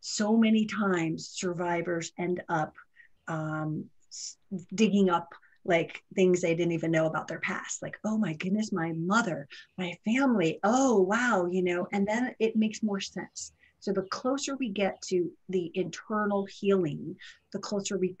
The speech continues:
come to becoming a survivor. We've actually not only learned to spot the dangerous people and the flags, right? So we're just like, "Red flag, red, red flag," uh, but we've actually, like, passed tests.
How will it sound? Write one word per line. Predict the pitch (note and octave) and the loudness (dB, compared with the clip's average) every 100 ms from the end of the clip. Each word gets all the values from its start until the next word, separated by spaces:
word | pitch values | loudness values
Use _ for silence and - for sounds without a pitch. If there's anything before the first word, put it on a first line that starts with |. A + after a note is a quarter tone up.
| - | -12
come | G#3 F#3+ F3+ F3+ | -2 0 0 -2
to | F#3+ | -6
becoming | F3+ - F#3+ E3+ F#3+ | -8 -6 -4 -2 -2
a | G3+ | -2
survivor. | A3 A3+ C4+ D4+ G#3 D#3+ | -6 -6 -6 -6 -4 -2
We've | F3+ F#3 - | 0 0 0
actually | A#3+ - A#3 G#3 F#3 - - A3+ | -4 -2 -2 -2 -2 -6 -10 -2
not | A3+ A3 | 0 2
only | G#3 F#3+ E3 E3 | 2 2 2 0
learned | F#3+ F#3+ F#3 | 0 2 2
to | - F3 E3 | 0 -2 -2
spot | - - - - F#4+ - | -4 -6 -6 -4 -2 0
the | F#3 | 0
dangerous | E3+ D#3 D#3 D#3 - | 0 0 -2 -6 -6
people | E3+ E3 - - | -6 -6 -6 0
and | G#3+ G3+ | 4 4
the | |
flags, | F#3 F#3 F3 - - - | 2 0 -2 -2 -12 -6
right? | - F3 | -4 -2
So | F3+ | 2
we're | F3+ | 2
just | G3+ G3 | 2 0
like, | E3+ E3 - _ _ - | 0 0 -4 _ _ 2
"Red | A#3 | 4
flag, | F#3+ E3 G3+ | 6 4 6
red, | B3+ F#3 | 6 6
red | F3 | 2
flag," | G#3+ A3 | 2 2
uh, | E3+ - - _ | 0 -4 -16 _
but | - F#3+ | -4 0
we've | G3 - | 0 0
actually, | F#3 F#3+ - F#3+ F3+ E3 E3 - _ - | -2 -2 -4 0 2 2 -2 -8 _ -4
like, | E3+ D#3 D#3 - - | 0 0 -2 -14 -8
passed | - D#3+ E3+ - - - _ - | -4 -2 -2 -4 -8 -16 _ -14
tests. | - G#3 - - - - - | -4 -2 -2 -8 -12 -12 -12